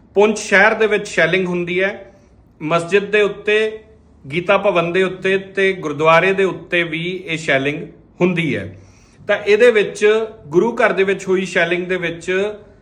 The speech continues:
ਗੁਰੂ ਘਰ ਦੇ ਦਰਵਾਜ਼ੇ ਤੇ ਖਿੜਕੀਆਂ ਨੂੰ ਨੁਕਸਾਨ ਪਹੁੰਚਿਆ ਹੈ। ਤਿੰਨ ਸਿੱਖਾਂ ਦੀ ਮੌਤ ਦੀ ਹੁਣ ਤੱਕ ਖਬਰ ਆ ਰਹੀ ਹੈ, ਪਰ ਇਹਨਾਂ ਦੀ ਮੌਤ ਗੁਰਦੁਆਰੇ ਦੇ ਅੰਦਰ ਨਹੀਂ ਹੋਈ,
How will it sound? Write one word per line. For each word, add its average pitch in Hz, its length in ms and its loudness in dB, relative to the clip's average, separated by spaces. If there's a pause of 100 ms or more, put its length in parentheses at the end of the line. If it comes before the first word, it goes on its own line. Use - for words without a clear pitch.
(180)
ਗੁਰੂ 208 280 0
ਘਰ 214 200 2
ਦੇ 185 200 0
ਦਰਵਾਜ਼ੇ 160 600 0
ਤੇ 196 160 -4
ਖਿੜਕੀਆਂ 175 560 -4
ਨੂੰ 175 120 -2
ਨੁਕਸਾਨ 143 440 -6
ਪਹੁੰਚਿਆ 143 420 -2
ਹੈ। 202 340 -6 (520)
ਤਿੰਨ 247 280 4
ਸਿੱਖਾਂ 214 440 0
ਦੀ 226 140 -2
ਮੌਤ 175 400 0
ਦੀ 190 120 -6
ਹੁਣ 170 240 -6
ਤੱਕ 175 180 -4
ਖਬਰ 160 280 -2
ਆ 151 160 2
ਰਹੀ 151 240 -2
ਹੈ, 214 60 2
ਪਰ 208 260 -2 (240)
ਇਹਨਾਂ 220 320 0
ਦੀ 226 140 -6
ਮੌਤ 170 500 -2
ਗੁਰਦੁਆਰੇ 156 600 -2
ਦੇ 185 140 -2
ਅੰਦਰ 156 280 -4
ਨਹੀਂ 175 240 -2
ਹੋਈ, 120 280 -4